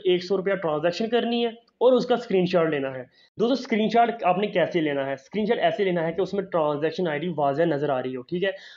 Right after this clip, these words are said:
फिर उसका screenshot लेने के बाद आपने इसी number पे दोस्तों WhatsApp कर देना है, जिस number पे आपने easy पैसा किया है ना, उसी पे आपने WhatsApp send कर देना है। Send करने के बाद आपने उसके नीचे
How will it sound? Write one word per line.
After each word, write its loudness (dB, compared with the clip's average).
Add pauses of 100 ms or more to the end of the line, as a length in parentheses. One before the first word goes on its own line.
(200)
फिर -2
उसका -2
screenshot 2
लेने 0
के -2
बाद 2
आपने 0 (140)
इसी 0
number 4
पे 0
दोस्तों -2
WhatsApp -2
कर -2
देना -4
है, -6
जिस -14
number 2
पे -2
आपने 0 (100)
easy -6
पैसा -2
किया -4
है -6
ना, -6 (140)
उसी -10
पे 0
आपने 2
WhatsApp -2
send -2
कर -2
देना -6
है। -12 (540)
Send 2
करने 2
के 2
बाद 4
आपने 2
उसके -2
नीचे 0